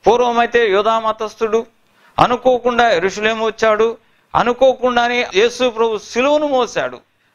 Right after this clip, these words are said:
ఒక గొప్ప మహద్భాగ్యాన్ని ఆయన పొందాడు. It is a rare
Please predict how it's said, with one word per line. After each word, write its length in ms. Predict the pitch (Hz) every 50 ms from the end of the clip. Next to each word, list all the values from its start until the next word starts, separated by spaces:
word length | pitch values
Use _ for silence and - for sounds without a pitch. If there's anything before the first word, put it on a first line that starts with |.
| _ _
ఒక 220 | 170 190 190 - 214
గొప్ప 460 | 190 147 117 123 180 220 214 - 233
మహద్భాగ్యాన్ని 1040 | 220 202 170 151 151 - 208 220 208 170 151 151 156 170 170 165 165 156 160 160 160
ఆయన 300 | - - 147 151 151 151
పొందాడు. 540 | 147 - - 151 151 143 143 127 117 113 110 _ _ _ _ _ _ _ _ - 170
It 100 | 202 196
is 140 | 247 220
a 160 | - 233 208 143 113 110 117
rare 220 | 151 214 262 277